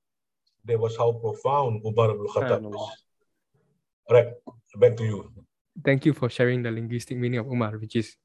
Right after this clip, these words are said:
Speaker 2: good age, right? Uh, and I, I didn't know that as well.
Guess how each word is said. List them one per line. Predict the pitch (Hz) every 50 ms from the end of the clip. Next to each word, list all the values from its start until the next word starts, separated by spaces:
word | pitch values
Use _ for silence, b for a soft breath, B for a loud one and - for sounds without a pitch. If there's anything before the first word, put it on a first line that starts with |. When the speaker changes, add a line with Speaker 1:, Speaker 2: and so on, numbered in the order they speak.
| - - 147 135
Speaker 2:
good | 131 135 - - _ -
age, | 131 127 107 - -
right? | 110 120 151 156 - - -
Uh, | 120 113 110 110 107 107 107 110 - B B B B B B B
and | 120 117 117 113 117 120 113 - - -
I, | 87 90 - 117
I | 131
didn't | 131 139 147 151 147
know | 143 147 139
that | 135 135
as | 104 113 - -
well. | 101 107